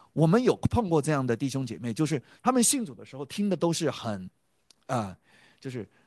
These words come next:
非常 nice，啊，神很爱我。但是呢，之后他遇到了很多难题，特别困难的问题，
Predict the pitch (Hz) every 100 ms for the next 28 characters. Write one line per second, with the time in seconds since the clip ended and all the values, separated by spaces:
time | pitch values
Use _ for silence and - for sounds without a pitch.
0 | _ _ - - _ 247 277 190 202 247
1 | 135 113 - - - _ - 120 107 -
2 | - - 196 240 123 - 220 131 101 -
3 | - 143 - 302 294 302 269 254 285 277
4 | 233 247 254 247 240 208 165 156 151 208
5 | 196 - - 113 107 _ _ _ - 359
6 | 359 190 185 - 262 160 156 180 156 160
7 | 107